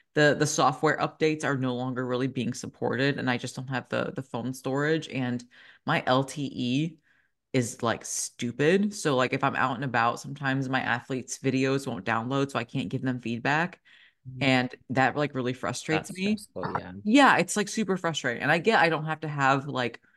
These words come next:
Speaker 1: instantaneous feedback, but I do like to give them feedback, especially, like, while they're at the gym, to quickly put it in their logbook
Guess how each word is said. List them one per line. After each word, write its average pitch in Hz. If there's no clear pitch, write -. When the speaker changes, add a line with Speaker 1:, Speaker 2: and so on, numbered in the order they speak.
Speaker 1:
instantaneous 170
feedback, 180
but 202
I 196
do 180
like 180
to 165
give 143
them 147
feedback, 139
especially, 143
like, 143
while 131
they're -
at 135
the 139
gym, 143
to 139
quickly 143
put 139
it 131
in 139
their 123
logbook 147